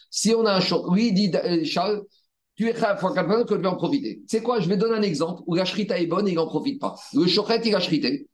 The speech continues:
Il a fait une super shrita, le voleur shochet. Puis, il y a un oiseau qui lui a pris la viande. Il va aller dire au Beddin, vous savez, je paye pas fois quatre à cinq. Pourquoi ? Parce que j'en ai pas profité, on m'a pris. De, de quoi tu te,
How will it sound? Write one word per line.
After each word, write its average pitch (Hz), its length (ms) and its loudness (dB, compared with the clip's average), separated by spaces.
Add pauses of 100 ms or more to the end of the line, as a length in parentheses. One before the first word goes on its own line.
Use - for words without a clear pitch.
(420)
Il 170 140 2
a 196 60 0
fait 214 100 0
une 214 60 2
super 247 340 0
shrita, 170 320 -2
le 160 80 2
voleur 160 320 -2
shochet. 123 320 -4 (440)
Puis, 240 300 2
il - 60 0
y 220 60 2
a 220 60 2
un 220 80 4
oiseau 226 280 2
qui 214 140 -4
lui 208 100 0
a 196 60 2
pris 180 160 -4
la 165 100 2
viande. 139 240 -2 (460)
Il 180 100 0
va 208 80 0
aller 233 140 0
dire 233 140 0
au 214 40 -4
Beddin, 208 280 0
vous 160 60 -4
savez, 226 460 -2 (160)
je - 140 -18
paye 202 160 -2
pas 233 100 0
fois 208 140 -2
quatre 185 180 -4
à 175 60 -2
cinq. 180 260 -4
Pourquoi ? 208 220 0
Parce 220 100 0
que 196 80 2
j'en 202 120 4
ai 196 60 4
pas 202 120 2
profité, 175 360 0
on 208 60 2
m'a 165 140 2
pris. 196 400 -4
De, 120 180 -4
de 160 100 -2
quoi 262 140 0
tu 240 180 0
te, 196 100 0